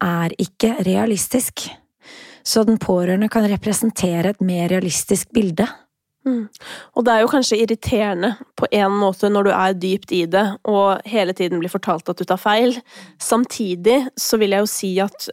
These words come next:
Speaker 2: eh, etter hvert som man kommer lenger i prosessen,
Speaker 1: Mm.
Speaker 2: og man kan se tilbake på at det var faktisk noen som satte spørsmålstegn ved mange av de tankene som, eh, kunne dratt deg ned i en depresjon, for eksempel, da, så vil du jo være veldig takknemlig for det i ettertid. Så jeg tenker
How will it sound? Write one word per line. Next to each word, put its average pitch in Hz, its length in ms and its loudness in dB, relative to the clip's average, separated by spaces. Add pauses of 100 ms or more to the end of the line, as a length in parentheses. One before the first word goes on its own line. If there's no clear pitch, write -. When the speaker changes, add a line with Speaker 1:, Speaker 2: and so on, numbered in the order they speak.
Speaker 2:
eh, 196 560 2
etter 208 200 -4
hvert 190 160 -6
som 202 120 0
man 208 80 2
kommer 196 240 -2
lenger 180 240 0
i 180 80 -4
prosessen, 254 640 0 (200)
Speaker 1:
Mm. 175 300 -4
Speaker 2:
og 214 60 2
man 208 100 2
kan 220 120 0
se 185 180 2
tilbake 196 500 -2
på 202 80 0
at 190 60 -2
det 208 100 0
var 202 80 0
faktisk 208 320 -4
noen 208 420 2
som 214 180 -2
satte 220 200 0
spørsmålstegn 202 960 -2 (340)
ved 190 340 2
mange 214 220 2
av 190 60 2
de 196 100 2
tankene 175 480 -4
som, 196 320 -2
eh, 185 300 0
kunne 208 240 -2
dratt 185 260 -4
deg 190 420 2
ned 170 280 -2
i 180 40 2
en 180 120 0
depresjon, 190 520 -4
for 180 120 0
eksempel, 185 300 -2
da, 277 140 2 (260)
så 240 120 0
vil 220 140 2
du 208 80 4
jo 208 60 6
være 214 180 2
veldig 202 240 0
takknemlig 180 440 -2
for 196 100 -4
det 160 280 0
i 214 60 4
ettertid. 226 440 0
Så 233 120 0
jeg - 0 -
tenker 208 440 2